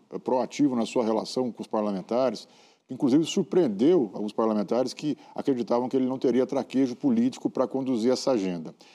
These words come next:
O senhor acredita que ele sai fortalecido depois desse processo de aprovação de vários itens da agenda econômica e, portanto, se credencia para uma eventual candidatura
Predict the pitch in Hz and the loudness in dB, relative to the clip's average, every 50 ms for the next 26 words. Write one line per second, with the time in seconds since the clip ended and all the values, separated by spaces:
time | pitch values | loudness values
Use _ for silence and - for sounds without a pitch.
0 | _ _ - - - - - - 190 151 139 147 - 143 - - 127 147 175 185 | _ _ -6 -2 0 0 2 2 2 2 2 2 0 0 -4 0 4 4 4 6
1 | 185 170 - - - - 139 135 131 110 92 87 - - - 123 107 - - 131 | 4 2 0 -2 0 0 2 2 2 2 0 -4 -6 -6 -4 -4 -4 -2 -2 0
2 | 123 113 101 - - - - 156 175 147 107 92 87 - - - - _ _ _ | 2 2 0 -2 -4 -4 -2 2 2 2 0 -2 -10 -10 -12 -20 -20 _ _ _
3 | - 101 - - 120 120 110 104 113 104 - - - 113 98 - - 120 113 104 | -6 -4 0 2 2 2 2 2 0 -2 -2 -2 -4 -4 -4 -4 -2 -2 -2 -2
4 | - - 123 123 117 - 104 107 110 98 110 117 104 104 107 - - 120 110 104 | -2 0 -2 -2 -2 -2 -2 -2 -2 0 0 -2 0 -2 -2 -2 -4 -4 -4 -2
5 | 98 107 120 123 123 104 95 120 113 - 113 104 107 92 107 107 110 - - 101 | 0 0 0 0 0 0 0 0 -2 -2 -2 -2 -2 -2 -2 -2 -2 -2 -2 -2
6 | 110 143 147 120 101 - - 90 - - - - _ _ - 139 151 139 127 - | -2 -2 0 -2 -2 -4 -6 -12 -16 -16 -20 -20 _ _ -2 -2 -2 -2 0 0
7 | 165 151 - - 156 147 - - - 131 - 147 151 147 143 139 120 107 - - | -2 0 2 0 0 0 0 -4 -6 -4 0 0 2 2 2 2 0 0 -4 -6
8 | - 165 180 175 139 104 87 - - - - _ _ _ - - 120 127 123 120 | -4 -2 2 2 2 2 0 -2 -10 -20 -20 _ _ _ -6 -4 -2 -2 0 0
9 | 117 123 113 - 123 120 117 - 120 113 110 110 110 104 101 - 147 151 143 117 | 0 0 0 0 0 0 0 0 -2 -2 0 0 0 -2 0 2 2 4 4 4
10 | 101 | 2